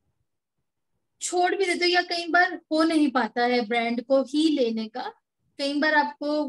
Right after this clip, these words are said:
वो पूरा नहीं हो पाता आपका, जो आपका है जितना ब्रांडेड लेने का, है ना?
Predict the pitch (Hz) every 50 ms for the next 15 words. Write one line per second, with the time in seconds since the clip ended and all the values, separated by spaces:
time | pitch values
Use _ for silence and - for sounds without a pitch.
0 | 247 233 233 - - 277 277 285 277 - - 320 320 330 - 381 370 339 320 277
1 | 247 226 214 196 - 214 214 - - 208 196 190 190 _ - 226 220 214 233 240
2 | 233 220 214 _ - 254 254 240 247 247 240 220 226 - - 226 214 208 196 214
3 | 202 202 202 196 202 196 190 185 - - - 208 - - - 254 247 254 254 320
4 | - 453 427 -